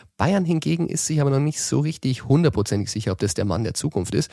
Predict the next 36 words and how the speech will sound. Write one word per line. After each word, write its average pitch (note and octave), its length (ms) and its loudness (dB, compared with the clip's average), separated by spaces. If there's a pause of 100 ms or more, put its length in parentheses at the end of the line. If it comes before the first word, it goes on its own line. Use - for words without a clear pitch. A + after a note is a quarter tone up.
(280)
Und - 220 0
außerdem, B2+ 480 2
äh, A2+ 260 2
basteln - 420 -2
die B2+ 100 0
schon B2+ 160 0
wieder A#2 360 2
an G#2 160 -2
ihrem A#2 180 0
Modell G#2 280 0
mit A2+ 100 -2
den G2+ 120 0
polyvalenten D2 760 0
Spielern. F2 380 -4
Ich F3+ 160 -4
habe F3 120 4
aus D#3 80 2
dem D#3 80 -4
Club D#3 180 -4
gehört, C#3+ 300 0 (320)
sie - 140 -4
suchen F3+ 340 -2
einen - 80 -6
Spieler, D#3 280 0
der, C3 320 0
ähm, A#2 480 -2
auch A#2+ 200 0
auf F#2 100 -4
der G2+ 160 2
Sechs A2+ 300 -2
spielen D#3+ 300 -2
kann D3+ 260 0
und E3 180 -2
Innenverteidiger C#3+ 640 0
spielen C3+ 320 0
kann. B2 260 2